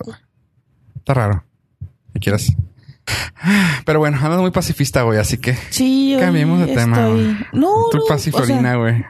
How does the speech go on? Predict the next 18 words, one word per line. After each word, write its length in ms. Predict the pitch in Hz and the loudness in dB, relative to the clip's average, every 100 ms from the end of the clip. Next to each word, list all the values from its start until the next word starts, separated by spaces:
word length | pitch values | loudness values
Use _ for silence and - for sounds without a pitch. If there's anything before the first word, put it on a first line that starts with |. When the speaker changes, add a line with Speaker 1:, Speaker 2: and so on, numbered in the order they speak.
| - | -4
Speaker 2:
este, 760 | 226 220 - 240 226 226 226 220 _ _ - _ - _ _ _ _ - | -2 -2 -2 0 0 0 0 -4 _ _ -20 _ -20 _ _ _ _ -4
yo 140 | 269 | 0
lo 100 | 285 359 | 0 -2
que 120 | - - | -10 -4
quiero 440 | 240 233 254 262 - _ - | 0 2 2 -2 -6 _ -4
es, 280 | - 202 - - | 0 0 0 -4
es 140 | 202 | -2
que 140 | 254 | 0
yo 100 | 247 | 2
estoy 260 | 247 - 240 | 0 -2 0
Speaker 1:
Amen 240 | 240 147 147 | 2 2 2
a 120 | 131 | 2
todos. 440 | 80 71 - - - | 0 0 -2 -4 -4
<laughs> 100 | - - | -4 -2
Speaker 2:
Sí, 180 | 233 240 | 0 2
ámense 380 | 254 285 294 | 2 0 -2
todos. 720 | - 214 214 214 247 - - - - - - _ _ _ - | -2 0 2 2 -2 -8 -18 -14 -10 -10 -12 _ _ _ -2
Eh, 640 | 220 214 214 214 214 208 | 0 2 2 2 0 -2